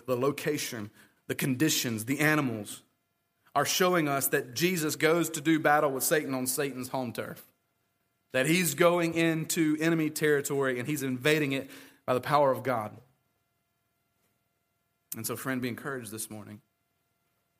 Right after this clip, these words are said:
that Jesus knows exactly what you're going through. There is no circumstance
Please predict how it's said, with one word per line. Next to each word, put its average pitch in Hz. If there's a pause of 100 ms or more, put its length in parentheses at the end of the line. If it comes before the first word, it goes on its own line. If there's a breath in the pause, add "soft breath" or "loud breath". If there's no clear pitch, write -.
(340)
that 117
Jesus 135
knows 135
exactly 123 (220 loud breath)
what 135
you're 131
going 123
through. 104 (1000)
There 139
is 123
no 165
circumstance 151